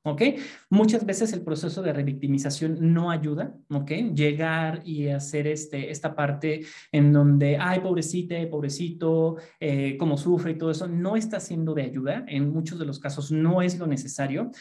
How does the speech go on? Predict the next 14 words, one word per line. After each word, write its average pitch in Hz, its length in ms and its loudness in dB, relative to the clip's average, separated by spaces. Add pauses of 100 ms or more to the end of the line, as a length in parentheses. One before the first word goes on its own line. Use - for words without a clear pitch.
(200)
Entonces, 156 440 2
buscamos 214 640 2
estas - 260 -6
estrategias 165 460 -4
que 151 120 -2
vamos 151 280 2
a 143 40 0
ver, 143 220 2
buscan 226 480 2
el 156 240 2
no 185 100 4
recti-, 214 420 -4
no 160 200 0
revictimizar. 131 720 -6